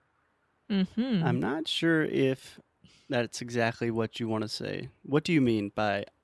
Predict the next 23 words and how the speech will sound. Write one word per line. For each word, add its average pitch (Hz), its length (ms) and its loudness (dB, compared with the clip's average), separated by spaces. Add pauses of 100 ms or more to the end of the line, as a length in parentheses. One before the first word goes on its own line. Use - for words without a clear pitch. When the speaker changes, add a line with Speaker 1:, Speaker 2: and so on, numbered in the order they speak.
Speaker 2:
"I - 100 -6
couldn't 123 360 -4
get 113 160 0
away 110 240 -2
with 107 180 -6
that - 160 -6
situation"? - 640 -10 (440)
Speaker 1:
Me 202 200 6
livrar 180 360 4
daquela 175 320 0
situação. - 460 -6 (640)
Escapar. 202 540 2 (1200)
Speaker 2:
Okay, 120 380 0 (200)
so 117 280 2
in 113 160 2
this 139 200 2
case, 147 580 4
you 113 180 -4
would 113 140 0
say 110 400 -2 (120)
"get 127 180 2
away 117 320 2
from," 131 640 2